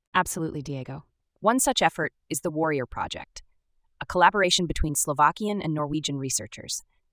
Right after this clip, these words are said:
They're working to restore at least two hundred and ten thousand square meters of degraded wetlands in the Morava River floodplains in Slovakia. The project involves local landowners who have dedicated abandoned meadows and agricultural land to restoration.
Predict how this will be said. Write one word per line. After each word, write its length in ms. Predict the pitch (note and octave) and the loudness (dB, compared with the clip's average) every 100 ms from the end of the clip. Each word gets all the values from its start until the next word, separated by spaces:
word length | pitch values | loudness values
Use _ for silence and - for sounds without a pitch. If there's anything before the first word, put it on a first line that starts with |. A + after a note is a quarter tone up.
| _ _ - | _ _ -4
They're 120 | E3+ | 0
working 300 | A#3 D#4 C#4 | 0 0 -2
to 100 | G#3 | 0
restore 360 | F#3+ - D#3+ D#3 | 0 2 4 4
at 100 | D#3+ | 2
least 320 | D3+ - - | 0 -2 -4
two 160 | - C4 | -4 -2
hundred 220 | B3+ A#3 | 0 -2
and 100 | G3 | 0
ten 240 | - F#3 F3+ | 0 0 2
thousand 360 | E3 D#3 E3+ | 4 4 2
square 300 | - - E3 | 0 0 2
meters 320 | D#3+ D3 C3+ C3+ | 2 0 -2 -4
of 100 | B2+ | -6
degraded 400 | C3+ D#3+ E3+ D#3 | -2 0 0 2
wetlands 480 | D#3 - B2+ A#2+ - - _ _ | 2 2 -4 -6 -8 -12 _ _
in 120 | D#3 | -2
the 60 | D3+ | 0
Morava 460 | D3+ D3+ D#3 F3 E3 | 2 6 6 6 0
River 220 | D3+ D#3+ | -2 -4
floodplains 680 | - C#3+ C#3 - B2 A#2+ - | -2 -2 0 -2 -2 -6 -6
in 140 | C#3+ C#3+ | -4 -4
Slovakia. 680 | - C#3 C3 B2 - - - _ _ _ _ _ _ - | -2 0 0 -2 -8 -16 -18 _ _ _ _ _ _ -8
The 80 | |
project 380 | - G3 - - | 4 6 6 2
involves 420 | G#3+ E3+ D#3 C#3+ | 2 6 6 4
local 320 | D#3 E3 - D#3 | 2 2 2 0
landowners 580 | D#3 D3+ B2+ A2+ A2 | 0 0 -2 -4 -4
who 100 | - | -2
have 120 | D3+ - | -2 0
dedicated 520 | D#3+ G#3+ G3+ E3 - | 0 0 0 0 -2
abandoned 560 | C#3 - E3 F#3+ F#3 E3 | -4 -2 0 0 0 0
meadows 400 | D3+ C3 B2 - | 0 0 -2 -4
and 140 | C#3+ | -4
agricultural 600 | E3+ F3 - D#3 - C3+ | -2 -4 -4 -4 -4 -4
land 260 | B2+ A#2 A#2+ | -4 -6 -6
to 80 | C3+ | -6
restoration. 680 | B2+ - C3 D3 - G2 | -4 -4 -2 -2 -4 -6